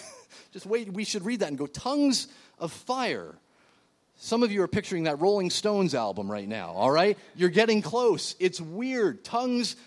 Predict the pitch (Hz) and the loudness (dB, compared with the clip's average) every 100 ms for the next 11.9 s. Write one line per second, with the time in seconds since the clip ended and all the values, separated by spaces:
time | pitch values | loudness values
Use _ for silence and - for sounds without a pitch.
0 | _ 185 156 - 214 254 - - 131 - | _ -4 -4 -6 -2 -2 -2 -2 -2 -6
1 | - - _ _ _ 147 214 240 - 208 | -20 -20 _ _ _ -10 -8 -8 -8 -8
2 | 165 143 131 135 147 135 - 196 226 202 | -8 -10 -10 -12 -12 -12 -10 -8 -6 -6
3 | - - 214 269 330 - 240 226 226 214 | -8 -8 -2 0 0 2 2 2 -2 -2
4 | - - 240 220 208 - 339 330 - - | -4 -4 -4 -4 -8 -6 -6 -4 -8 -14
5 | - _ _ _ _ _ _ _ _ _ | -20 _ _ _ _ _ _ _ _ _
6 | - 214 202 277 226 185 269 220 165 - | -10 -10 -6 -6 -4 -2 0 0 -2 -6
7 | - - _ _ - _ _ _ _ 269 | -14 -18 _ _ -20 _ _ _ _ -2
8 | 277 156 139 160 196 240 190 110 175 202 | 0 0 -2 -4 -2 0 -2 -2 -4 -4
9 | 185 175 302 - 277 254 240 202 208 - | -6 -6 -8 -6 -4 0 -2 -2 -6 -2
10 | 170 - 254 247 226 208 196 156 196 165 | -2 -2 -6 -6 -2 -2 -2 -6 -4 -4
11 | 160 - - 240 254 214 135 107 | -6 -10 -8 -4 -2 -2 -4 -10